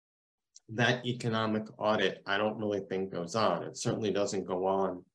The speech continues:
from the insurance point of view. It may go on for other reasons, but not insurance.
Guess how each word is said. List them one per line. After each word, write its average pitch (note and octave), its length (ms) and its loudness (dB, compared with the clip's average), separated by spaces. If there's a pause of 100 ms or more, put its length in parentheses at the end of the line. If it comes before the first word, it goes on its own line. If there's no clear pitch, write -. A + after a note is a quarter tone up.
(760)
from F#2+ 300 4
the F#2 120 -2
insurance G#2 880 2 (500)
point G2+ 200 4
of F2 140 2
view. E2 360 -8 (1040)
It G#2 160 0
may G2 220 2
go G#2 180 4
on G2 240 4
for E2+ 140 0
other F2 200 -2
reasons, E2+ 600 -2
but E2+ 220 -6
not F#2 220 2
insurance. - 840 -8